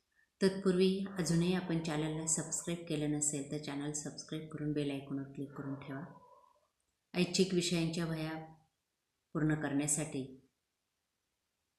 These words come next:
आपल्या चॅनलच्या प्लेलिस्ट पहा.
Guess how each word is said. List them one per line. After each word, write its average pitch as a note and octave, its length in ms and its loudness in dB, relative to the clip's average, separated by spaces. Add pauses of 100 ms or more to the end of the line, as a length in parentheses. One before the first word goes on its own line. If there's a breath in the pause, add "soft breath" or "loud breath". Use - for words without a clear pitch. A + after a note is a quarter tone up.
(1000)
आपल्या D#3+ 300 0
चॅनलच्या D3 500 2 (880)
प्लेलिस्ट D3 500 2
पहा. E3 280 -2